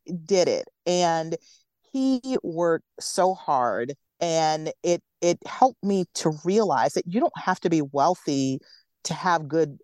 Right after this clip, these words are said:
money habits, even though we didn't have a lot. Like, his work ethic, that will always stay with me. Uh, he was debt averse, so I didn't have a crazy amount of debt like a lot of my, uh, counterparts did.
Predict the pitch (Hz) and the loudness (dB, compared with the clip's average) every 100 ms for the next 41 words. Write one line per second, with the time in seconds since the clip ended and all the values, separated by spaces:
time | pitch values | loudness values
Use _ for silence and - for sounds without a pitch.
0 | _ 147 160 156 139 85 78 - - - | _ -2 0 0 0 0 0 -4 -8 -6
1 | 196 214 202 180 180 185 175 - 202 190 | -2 0 0 0 -2 -2 -2 -6 -2 0
2 | 151 208 285 220 - _ _ _ 180 - | 0 0 0 -2 -4 _ _ _ 0 2
3 | 202 156 135 156 - 247 - 370 370 - | -4 -4 -4 -2 0 0 0 -2 -4 -4
4 | 240 294 277 - 196 233 196 - 156 156 | 0 2 0 -2 0 0 0 -2 0 0
5 | 151 - 95 - - _ - 156 156 226 | -2 -4 -6 -6 -14 _ -2 0 2 0
6 | 220 - 220 247 208 170 226 - - - | -2 0 -2 0 -4 -2 0 -2 -4 0
7 | - - 240 254 214 208 190 - _ 185 | 0 2 -2 -2 2 2 0 -8 _ -2
8 | - - 208 226 214 190 190 180 160 170 | -2 -2 0 0 0 -2 0 -2 -2 -2
9 | 196 208 165 165 165 156 170 - 165 165 | 0 0 -2 -2 0 2 2 0 0 0
10 | 151 160 156 151 151 - _ _ 160 147 | -2 -4 0 0 0 -6 _ _ -2 2
11 | 143 - 226 349 - - 139 - - 107 | 2 0 -2 -2 -2 0 0 0 -2 -2
12 | 71 71 | -2 -6